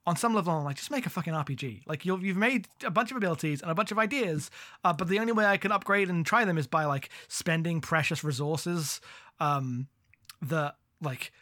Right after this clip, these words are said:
I ca-, are limited, right? So you have to pick your build and stick with it, 'cause if you want to upgrade more than, like,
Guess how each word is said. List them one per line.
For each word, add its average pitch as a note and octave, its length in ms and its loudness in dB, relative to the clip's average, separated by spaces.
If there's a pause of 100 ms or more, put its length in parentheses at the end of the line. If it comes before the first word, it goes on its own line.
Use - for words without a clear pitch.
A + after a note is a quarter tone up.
(160)
I D3+ 60 0
ca-, - 160 0
are G3 140 2
limited, E3 460 0
right? G3 340 2 (200)
So - 120 0
you F#3 120 6
have B3 120 6
to G#3 60 -2
pick - 240 -2
your G#3+ 100 0
build E3 220 2
and C3+ 60 -6
stick - 220 -8
with B2 120 -6
it, G2+ 80 -14
'cause D3 120 -4
if C#3+ 80 -2
you D#3+ 80 0
want F#3+ 120 -2
to - 60 -4
upgrade E3 400 -2
more D3 200 -2
than, D#3 160 -4
like, B2+ 220 -8